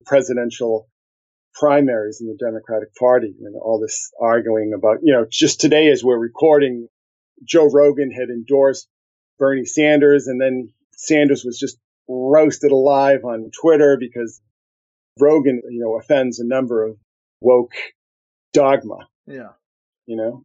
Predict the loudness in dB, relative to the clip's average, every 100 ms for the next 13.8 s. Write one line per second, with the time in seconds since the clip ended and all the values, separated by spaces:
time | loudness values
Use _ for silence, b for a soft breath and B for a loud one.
0 | _ -2 2 4 2 0 _ _ _ _
1 | -8 -2 -2 -2 -4 -6 -2 0 0 -2
2 | 2 4 6 4 -2 -6 -6 -8 -6 -4
3 | -4 -2 0 2 0 -2 -2 0 2 2
4 | 2 -2 _ _ _ _ _ _ 0 2
5 | 4 2 2 2 0 -2 -6 -4 -2 -2
6 | -2 -2 0 -2 -4 -6 0 2 4 2
7 | 0 _ _ 2 4 4 0 0 0 0
8 | -4 -2 0 -2 -6 -16 _ _ _ _
9 | _ _ _ _ 0 2 2 0 2 4
10 | 4 0 -2 -2 -2 -6 -8 -8 -10 -10
11 | -8 0 2 2 0 0 0 0 0 0
12 | -4 -6 -6 -8 -8 -10 -2 2 4 4
13 | 0 -6 -8 -8 -6 -2 -2